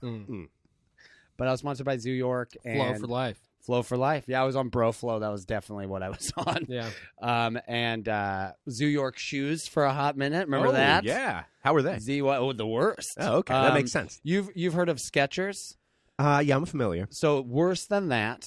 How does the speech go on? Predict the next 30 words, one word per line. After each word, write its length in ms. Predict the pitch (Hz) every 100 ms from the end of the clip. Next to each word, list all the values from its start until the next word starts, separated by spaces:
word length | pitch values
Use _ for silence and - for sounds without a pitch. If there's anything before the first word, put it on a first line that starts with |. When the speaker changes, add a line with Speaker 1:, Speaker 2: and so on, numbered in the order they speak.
| -
Speaker 2:
Th-, 100 | 104
they're 140 | 135
the 180 | 120 123
S, 300 | 113 - -
right? 140 | 104
Speaker 3:
Yeah, 180 | 160 147 143
it's 160 | 151 196
like 180 | 180 170
a 60 |
rollerblade 680 | 135 143 147 135 131 120 107
boot 260 | 123 120 113
with 220 | 113 120
no 140 | 117 -
<laughs> 80 | 160
roller 320 | 117 110 110
b-, 140 | 95 - 107
wheels 380 | 104 101 90 90
on 180 | 78
it. 120 | 78 - _
Speaker 2:
Well, 100 | 151
that 60 | 196
doesn't 160 | 190 113
sound 240 | 101 90
fun 180 | - 127
at 100 | 170
all. 160 | 233 156
Speaker 3:
No, 180 | 143
it 20 | 107
was 160 | 101
terrible. 600 | - 123 - 143 92 73